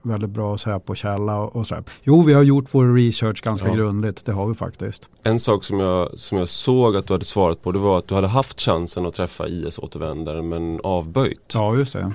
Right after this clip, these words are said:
Speaker 2: Ja, hur kommer det sig?
Speaker 1: Av säkerhetsskäl. Jag tyckte
Speaker 2: Ja.
Speaker 1: det verkar otäckt. Jag ville inte presentera mig för dem.
Speaker 2: Nej,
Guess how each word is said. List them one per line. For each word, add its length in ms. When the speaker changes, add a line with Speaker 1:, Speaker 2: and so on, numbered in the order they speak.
Speaker 2:
Ja, 140
hur 120
kommer 260
det 180
sig? 280
Speaker 1:
Av 140
säkerhetsskäl. 640
Jag 120
tyckte 240
Speaker 2:
Ja. 160
Speaker 1:
det 320
verkar 200
otäckt. 540
Jag 140
ville 200
inte 380
presentera 560
mig 180
för 120
dem. 220
Speaker 2:
Nej, 260